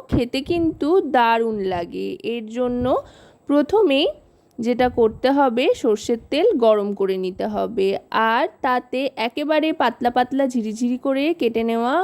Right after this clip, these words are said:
উচ্ছের টুকরোগুলো দিয়ে দিতে হবে ভাজার জন্য। আর লক্ষ্য রাখতে হবে উচ্ছের দানাগুলো বাদ দিয়ে কাটতে হবে, তাতে অনেকটাই কম তেতো লাগবে। আর ভাজতে ভাজতে সামান্য একটু হলুদ দিয়ে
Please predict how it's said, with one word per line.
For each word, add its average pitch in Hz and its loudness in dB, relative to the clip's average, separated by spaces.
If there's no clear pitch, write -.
উচ্ছের 277 -2
টুকরোগুলো 240 -2
দিয়ে 226 -2
দিতে 220 -2
হবে 254 2
ভাজার 214 2
জন্য। 226 -2
আর 254 4
লক্ষ্য 226 2
রাখতে 269 0
হবে 285 2
উচ্ছের 330 -2
দানাগুলো 247 2
বাদ 226 4
দিয়ে 208 -4
কাটতে - -8
হবে, 202 -2
তাতে 247 0
অনেকটাই 233 0
কম 262 0
তেতো 269 -2
লাগবে। 277 0
আর - 0
ভাজতে 226 0
ভাজতে 277 0
সামান্য 220 -2
একটু 277 -4
হলুদ 320 4
দিয়ে 254 0